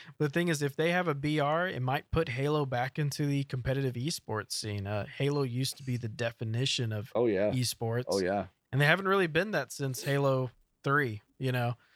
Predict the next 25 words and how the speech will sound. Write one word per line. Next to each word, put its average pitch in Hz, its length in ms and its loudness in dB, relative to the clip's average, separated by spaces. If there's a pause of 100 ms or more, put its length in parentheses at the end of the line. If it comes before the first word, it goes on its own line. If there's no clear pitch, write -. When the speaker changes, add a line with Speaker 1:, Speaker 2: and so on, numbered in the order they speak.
(400)
Speaker 1:
So 117 500 0
maybe 135 360 2
if 139 100 -2
they 147 100 0
have 139 120 2
a 135 40 -4
successful, 139 720 -2
well-made 135 460 0
multiplayer 139 720 -2
with 120 240 -2
B 123 200 2
R 135 280 2
in 156 80 0
it, 165 320 -6 (340)
and 123 480 0
it's 135 280 -4
also 135 340 0
on 131 180 0
P 147 240 -4
C, 165 460 -4 (160)
uh, 73 180 -4 (100)
it 143 160 -4
could 196 120 -4
be 208 180 -2
a, 214 220 -2